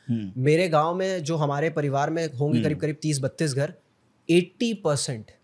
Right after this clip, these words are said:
Speaker 1: हम्म।
Speaker 2: घर जो हैं उनके यहाँ पे डीमैट अकाउंट है।
Speaker 1: हाँ।
Speaker 2: They are into investing,
Speaker 1: हम्म।
Speaker 2: they are making good profits by
Speaker 1: हम्म।
Speaker 2: long term investing।
Speaker 1: हम्म।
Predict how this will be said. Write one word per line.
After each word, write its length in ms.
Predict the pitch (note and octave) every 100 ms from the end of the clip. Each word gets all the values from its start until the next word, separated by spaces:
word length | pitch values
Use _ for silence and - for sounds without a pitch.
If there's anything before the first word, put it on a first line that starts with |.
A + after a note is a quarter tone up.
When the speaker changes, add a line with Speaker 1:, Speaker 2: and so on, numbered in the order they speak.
| -
Speaker 1:
हम्म। 200 | A#2 F#2+ - _
Speaker 2:
घर 240 | A#2+ B2 D#3
जो 160 | D3
हैं 140 | C#3 D#3+
उनके 340 | - C3+ B2+
यहाँ 120 | C#3
पे 140 | C3+ C#3
डीमैट 340 | B2 B2 C3+
अकाउंट 360 | B2 B2 C3+ C#3
है। 140 | C#3+ F3 _ -
Speaker 1:
हाँ। 240 | A2 G2
Speaker 2:
They 320 | G#2+ A2+ C#3 C#3+
are 100 | -
into 280 | C3+ D#3 F3
investing, 420 | D#3 D3 - F3 F3+ _ _ -
Speaker 1:
हम्म। 220 | G2 E2+
Speaker 2:
they 140 | C3+
are 100 | C3
making 220 | B2+ C#3 C3
good 140 | C#3 C3+ _ _ -
profits 500 | B2+ - F3+ - -
by 60 | C3
Speaker 1:
हम्म। 200 | B2 B2+
Speaker 2:
long 180 | C3+
term 160 | D3 C#3+
investing। 400 | C3+ C3+ - G3
Speaker 1:
हम्म। 200 | G#2+ G2